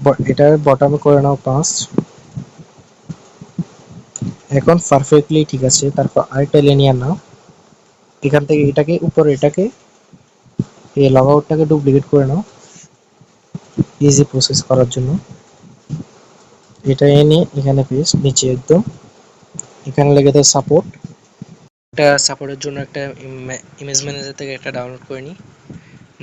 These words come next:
দেখি আছে কি, ভালোভাবে আছে। এ,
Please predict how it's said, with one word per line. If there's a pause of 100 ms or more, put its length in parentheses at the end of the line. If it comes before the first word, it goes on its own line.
দেখি (100)
আছে
কি,
ভালোভাবে (100)
আছে। (4000)
এ,